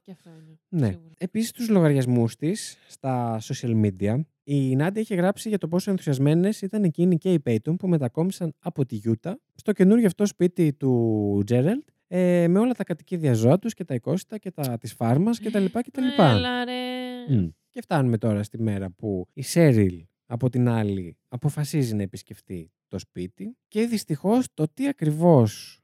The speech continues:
Speaker 2: μπορεί να έγινε εκεί, η αστυνομία πιστεύει πως μόνο ο Τζέραλντ
Speaker 1: Μμμ.
Speaker 2: το γνωρίζει.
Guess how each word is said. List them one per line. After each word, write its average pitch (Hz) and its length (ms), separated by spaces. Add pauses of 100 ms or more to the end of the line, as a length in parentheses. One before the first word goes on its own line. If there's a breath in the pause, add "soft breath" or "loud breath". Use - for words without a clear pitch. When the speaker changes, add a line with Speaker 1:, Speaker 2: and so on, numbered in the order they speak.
(200)
Speaker 2:
μπορεί 151 280
να 156 120
έγινε 127 340
εκεί, 196 400
η 147 120
αστυνομία 139 460
πιστεύει 202 460 (100)
πως 196 320
μόνο 165 540
ο 113 140
Τζέραλντ 87 500 (580)
Speaker 1:
Μμμ. 165 520 (120)
Speaker 2:
το 92 180
γνωρίζει. 78 1040